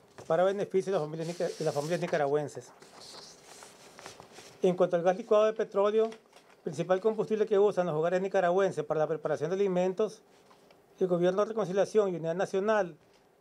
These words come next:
ha decidido asumir el cien por ciento de su incremento,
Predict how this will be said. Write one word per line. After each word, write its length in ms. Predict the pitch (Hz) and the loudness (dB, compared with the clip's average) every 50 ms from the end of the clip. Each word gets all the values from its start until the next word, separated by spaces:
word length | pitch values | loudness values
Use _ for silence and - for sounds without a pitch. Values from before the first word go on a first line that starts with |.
| _ - | _ -2
ha 80 | 185 | 0
decidido 300 | 185 180 - 208 208 214 | 0 0 2 4 4 4
asumir 300 | 202 214 196 185 190 208 | 4 2 0 -2 0 0
el 80 | 214 196 | 0 0
cien 220 | - - 196 196 | 0 -2 -2 -2
por 140 | 190 208 156 | -2 -4 -4
ciento 540 | - - 196 202 214 202 - 226 220 214 214 - _ _ - | -2 0 0 0 0 0 -2 -2 -2 -2 -4 -12 _ _ -10
de 80 | 175 - | -8 -6
su 100 | - 185 | -4 -6
incremento, 680 | 185 - 202 196 185 202 214 208 190 - 151 135 | -4 0 0 0 2 2 0 0 -2 -4 -6 -8